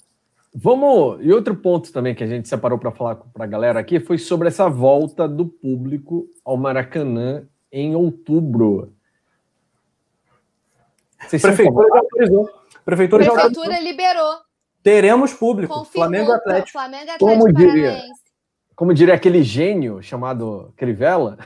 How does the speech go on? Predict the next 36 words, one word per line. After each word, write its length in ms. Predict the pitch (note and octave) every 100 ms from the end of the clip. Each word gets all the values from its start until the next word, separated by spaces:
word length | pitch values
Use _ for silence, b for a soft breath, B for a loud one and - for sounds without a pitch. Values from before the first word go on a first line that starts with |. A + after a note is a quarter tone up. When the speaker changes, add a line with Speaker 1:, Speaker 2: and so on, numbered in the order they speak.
| _
Speaker 1:
<laughs> 720 | G#3 - F#3+ - - - _
é 80 | E3
pra 260 | D#3 F#3+ F#3 -
diminuir 380 | - G3+ G3 G3
as 100 | G#3+
pessoas 360 | - F3+ F#3 F3
na 100 | F3
praia, 420 | B2+ D3+ F#3+ D#3
né? 280 | D3 G3 C3+
Vai 100 | C#3+
liberar 300 | C#3+ C#3 C#3+
no 60 | C3
Maracanã, 480 | B2+ - A2+ D#3+
uma 120 | D3 B2
coisa 200 | D#3+ B2+
assim. 200 | - F3+
Speaker 3:
Segundo 400 | G4 F#4+ A4 A#4+
Crivella, 540 | G4+ F4 D4+ E4+ F#4
menos 720 | E4+ D#4 D#4 F#4+ G4+ G4 C4 B3+
vinte 380 | D#4 F#4 - F4
mil 180 | E4 E4
pessoas 560 | D#4 D4 D4+ C#4 C#4
na 140 | C4+ C4
praia, 400 | B3+ A#3+ C4 C#4+
porque 260 | C#4+ _ C#4
essas 300 | C4+ D4 A#3
vinte 320 | C#4 C#4+ D4
mil 140 | C4+
estarão 460 | C#4 - C#4 B3 C4
no 80 | C#4+
Maracanã. 460 | B3+ C4 D4 C4
Não 180 | B3 D#4+
são 240 | F4 E4
quarenta 480 | D#4+ D#4+ C4 C4+ C4+
mil, 180 | B3 A3+
né? 160 | A3